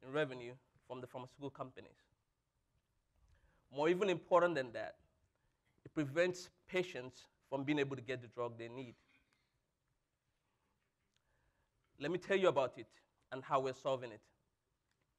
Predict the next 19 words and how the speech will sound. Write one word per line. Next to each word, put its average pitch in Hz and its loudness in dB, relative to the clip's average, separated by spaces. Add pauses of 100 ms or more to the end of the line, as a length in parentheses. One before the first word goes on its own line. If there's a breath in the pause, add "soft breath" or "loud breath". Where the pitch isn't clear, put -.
(1300)
Everyone 214 4
knows 180 8 (100)
how 165 4
expensive 160 -2
it 151 -2
is 147 0 (360)
to 139 -8
develop 135 -4
a 135 -4
new 131 -6
drug. 117 -10 (1600)
It's - -10
now 165 6
up 151 2
to 135 -6
nearly 143 2 (140)
five 151 4
billion 135 -4
dollars. - -6